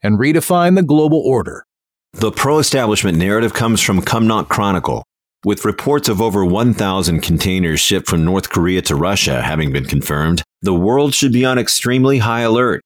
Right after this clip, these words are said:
Speaker 2: Kim Jong-un's regime, which has launched over one hundred missile tests since last year, is likely working with Moscow to obtain sophisticated technology,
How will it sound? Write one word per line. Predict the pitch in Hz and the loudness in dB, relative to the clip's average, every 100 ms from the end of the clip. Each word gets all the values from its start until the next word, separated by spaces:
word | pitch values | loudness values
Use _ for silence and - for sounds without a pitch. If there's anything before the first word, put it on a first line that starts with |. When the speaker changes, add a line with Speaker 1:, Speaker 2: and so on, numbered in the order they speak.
| _ _ | _ _
Speaker 2:
Kim | - 120 110 | -2 0 2
Jong-un's | 110 107 101 107 104 87 | 2 2 2 2 2 2
regime, | 82 82 90 107 98 104 | 2 0 0 2 2 2
which | 78 69 | 2 0
has | 78 71 | -2 -2
launched | 82 85 - 90 | -2 -2 -4 -4
over | 76 76 | -2 -2
one | 87 98 | 0 0
hundred | 95 82 76 | 0 0 0
missile | 104 101 82 | 0 0 -4
tests | - 87 87 - - - | -2 -2 -2 -4 -6 -4
since | - 95 85 | -2 0 -2
last | 90 85 - - | -2 -2 -2 0
year, | 120 101 85 - - | 0 0 -2 -4 -6
is | 101 90 | -2 0
likely | 98 131 - 156 | -2 -2 0 2
working | 92 92 107 95 | 2 0 0 0
with | 87 | 0
Moscow | 95 117 131 - 58 | 0 0 -2 -2 -6
to | - 80 | -2 -4
obtain | 76 104 95 92 | -2 -2 -2 -2
sophisticated | 80 101 104 82 92 82 | -2 -2 -4 -2 -2 -2
technology, | 90 87 101 113 92 71 | -2 -2 -2 0 -2 -2